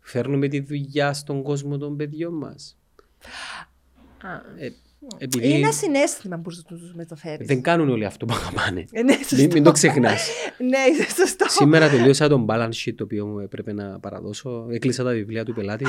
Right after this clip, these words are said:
Speaker 1: Εσένα πώς ήταν;
Speaker 2: <laughs>
Speaker 1: Κατάλαβες;
Speaker 2: Ναι, ναι, δεν θα το πεις έτσι.
Speaker 1: Ναι.
Speaker 2: Ενώ, μ, έγινε κάτι τώρα, ξέρω. Ε, ε, το συναίσθημα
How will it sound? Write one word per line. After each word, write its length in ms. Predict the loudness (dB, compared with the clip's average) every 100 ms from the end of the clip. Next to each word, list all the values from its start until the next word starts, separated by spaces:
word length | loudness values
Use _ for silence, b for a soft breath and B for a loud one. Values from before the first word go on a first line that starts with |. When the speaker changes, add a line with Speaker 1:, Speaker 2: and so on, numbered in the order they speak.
| -2
Speaker 1:
Εσένα 240 | 0 -2 -2
πώς 160 | -4
ήταν; 240 | -2 -2 0 0
Speaker 2:
<laughs> 140 | 0 6
Speaker 1:
Κατάλαβες; 480 | 6 10 10 10 8
Speaker 2:
Ναι, 60 | 6 4
ναι, 60 | 2
δεν 100 | 0
θα 100 | -4
το 120 | -6
πεις 160 | -8 -10
έτσι. 400 | -12 -12 -16 -14 -4
Speaker 1:
Ναι. 180 | 0
Speaker 2:
Ενώ, 200 | 0 0 -2 -4
μ, 460 | -6 -12 -14 -16 -20 -16
έγινε 320 | -6 -4 -4 -8
κάτι 180 | -10 -10
τώρα, 140 | -14
ξέρω. 340 | -14 -14 -14 -16 B B B -14
Ε, 60 | -10 -4
ε, 100 | -4 -2
το 120 | -2
συναίσθημα 800 | 0 2 2 0 -4 -8 -8 -10